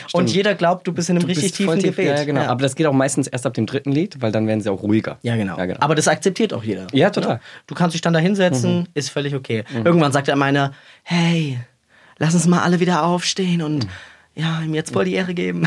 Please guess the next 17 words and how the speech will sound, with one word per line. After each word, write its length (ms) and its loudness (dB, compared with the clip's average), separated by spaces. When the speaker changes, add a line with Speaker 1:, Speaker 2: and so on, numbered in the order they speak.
Speaker 1:
Okay, 140 0
dann 200 0
steht 140 -2
man 160 -2
auch 140 0
wieder 180 2
auf, 240 2
so, 80 -4
Speaker 2:
Genau. 140 2
Speaker 1:
aber 220 -4
Speaker 2:
Und 520 4
Speaker 1:
okay. 100 -12
Speaker 2:
das 380 -2
hat 180 0
sich 280 -2
irgendwann 560 2
richtig 840 -2